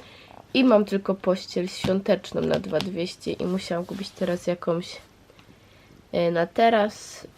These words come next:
więc taka piękna.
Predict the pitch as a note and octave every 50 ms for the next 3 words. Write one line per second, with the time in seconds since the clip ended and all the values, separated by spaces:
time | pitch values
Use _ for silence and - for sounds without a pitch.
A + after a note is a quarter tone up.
0 | - - E3+ F3 F3+ F#3+ F#3 F3 F3 - - - - - - - - - - -
1 | - - - - F#3+ F#3+ - - F3 F3+ - - - - - - - F#3 E3 E3
2 | F3 - - - - F3+ D#3+ E3+